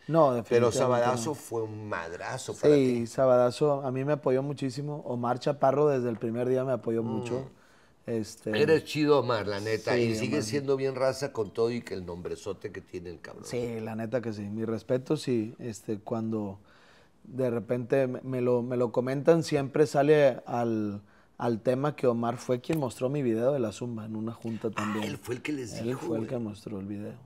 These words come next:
Speaker 1: Exactamente.
Speaker 2: Pues se la debes a, a
Speaker 1: Hombre, le debo mi vida
Speaker 2: Sí,
Speaker 1: a
Speaker 2: cabrón, porque te cambió la vida ese,
Speaker 1: Definitivamente.
Speaker 2: ese video.
Speaker 1: Sí.
Speaker 2: O sea, que él haya mostrado en la junta y que lo haya dicho él, porque, pues, pesa, ¿no?
Speaker 1: Sí,
Speaker 2: Es Omar
Speaker 1: sí, sí.
Speaker 2: Chaparro, cabrón.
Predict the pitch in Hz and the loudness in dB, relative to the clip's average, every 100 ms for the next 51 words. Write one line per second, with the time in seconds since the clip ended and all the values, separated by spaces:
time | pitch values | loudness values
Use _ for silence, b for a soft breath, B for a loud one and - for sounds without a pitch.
0 | - - - 117 - 117 - - 90 156 | -20 -20 -18 -16 -12 -10 -8 -8 -8 -8
1 | - 82 135 147 131 117 101 78 76 76 | -10 -10 -6 -6 -6 -6 -6 -8 -8 -8
2 | - 98 104 110 113 110 107 120 143 139 | -8 -10 -8 -8 -4 -4 -2 0 0 -2
3 | 107 117 143 156 117 101 - 113 110 110 | -2 4 6 6 4 -2 -10 -8 -6 -6
4 | 135 180 214 - - 127 107 92 104 95 | -6 -2 -2 -2 -6 -6 -4 -6 -8 -8
5 | 98 113 135 135 135 139 110 104 110 107 | -4 -2 -2 -2 -2 0 0 -2 -2 -2
6 | 98 113 110 107 107 117 104 90 104 123 | -2 -2 0 -2 -4 -6 -6 -6 -4 -2
7 | 110 104 107 110 - - - 127 143 147 | 0 0 2 0 0 -12 0 4 6 6
8 | 151 143 117 - 131 135 127 104 123 123 | 4 2 -4 -4 -4 -2 -4 -4 -6 -8
9 | - 139 b b b b 123 - 104 113 | -6 -6 b b b b -10 -4 2 4
10 | 156 185 196 - 123 - 101 160 214 185 | 4 4 0 -4 -4 -6 0 2 2 2
11 | 107 90 90 78 - - 95 120 - 190 | -6 -6 -10 -12 -16 -8 -4 -2 -2 0
12 | - 180 156 156 165 151 143 123 120 139 | 6 8 10 10 10 8 2 2 2 4
13 | 190 147 - 131 | 2 -2 -4 0